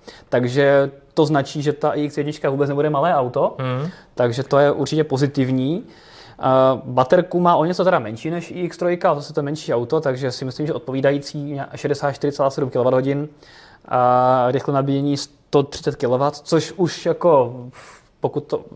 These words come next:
Speaker 1: pokud uvážíme, že třeba konkurencí by mohla být právě třeba ta Kia nebo
Speaker 2: Hmm.
Speaker 1: Hyundai, tak to už jako, eh, není moc. Má to standardní čtyři sta wattowou architekturu,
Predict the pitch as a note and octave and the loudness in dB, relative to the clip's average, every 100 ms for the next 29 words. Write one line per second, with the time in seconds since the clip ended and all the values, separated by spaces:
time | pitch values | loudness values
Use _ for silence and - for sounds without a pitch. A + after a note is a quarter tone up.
0 | - C#3 D3+ C#3 C3+ C3 C#3+ C#3 C3+ C3+ | -16 -10 -8 0 2 2 -2 -4 -2 -4
1 | C3 - D3 D3 C3 C3+ C3+ C3 - C3+ | -4 -6 -4 -4 -4 0 0 -2 -6 -8
2 | C#3 C3 C3+ B2+ B2 C3 C#3 - B2 B2+ | -8 -6 -4 -2 0 -2 -2 2 2 2
3 | C3 C3+ C3 C3 C3 C3 A#2+ B2 B2+ C3+ | -2 -4 -4 -4 -4 -2 -2 0 0 0
4 | D#3 D3+ - B2 B2 B2+ C3 C3 - C3 | 0 -4 -6 -2 2 2 2 -2 -4 -6
5 | C3 C3 - C3+ B2 A2 A2+ A2+ A#2 C3 | -6 -10 0 2 2 -2 -6 -4 -2 0
6 | C3 D4 - - _ _ _ C3 A#2+ C3 | 2 0 -2 -18 _ _ _ -6 -4 -6
7 | - - - B2 A#2+ B2 C3 - - - | -12 -20 -8 -2 0 0 -2 -6 -4 -2
8 | A#2+ C3 A2+ A#2 A#2 - C3+ | 0 0 0 -2 -4 -2 -2